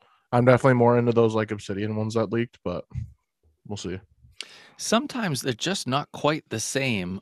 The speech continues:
Speaker 2: Uh, there's, like, the Mocha lows, which are nothing like Mochas, you know? These could be close but not quites to the Turbos.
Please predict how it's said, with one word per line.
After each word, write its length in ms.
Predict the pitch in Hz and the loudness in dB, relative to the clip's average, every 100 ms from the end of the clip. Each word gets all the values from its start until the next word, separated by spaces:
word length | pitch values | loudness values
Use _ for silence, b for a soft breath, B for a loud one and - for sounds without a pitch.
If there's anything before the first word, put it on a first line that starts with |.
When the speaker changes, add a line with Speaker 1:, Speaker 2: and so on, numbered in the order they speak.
| - | -6
Speaker 2:
Uh, 400 | 104 101 92 92 - | -4 -2 -4 -6 -6
there's, 220 | 127 135 | -6 -4
like, 200 | 131 127 _ _ _ | -4 -6 _ _ _
the 160 | 107 107 | -6 -4
Mocha 420 | 90 92 - 107 | 0 -2 0 -2
lows, 680 | 85 85 85 73 95 - - | 0 0 -2 -4 -10 -12 -12
which 240 | - - 82 | -10 -8 -6
are 60 | |
nothing 420 | 78 82 123 - | -6 -6 -6 -8
like 200 | 73 65 | -10 -10
Mochas, 600 | - 71 69 - 104 - - b b b b _ - | -8 -10 -8 -10 -10 -12 -20 b b b b _ -18
you 100 | 87 | -16
know? 240 | 85 143 _ _ _ _ _ _ _ _ _ _ _ _ _ | -14 -18 _ _ _ _ _ _ _ _ _ _ _ _ _
These 160 | 98 - | -14 -8
could 180 | 107 90 | -8 -6
be 120 | 90 | -6
close 300 | - 90 82 | -4 -4 -4
but 160 | 92 | -6
not 180 | 82 76 | -4 -6
quites 340 | - 85 71 - | -6 -6 -6 -10
to 100 | 90 | -12
the 100 | 82 | -10
Turbos. 580 | - 85 80 90 - | -10 -8 -8 -10 -12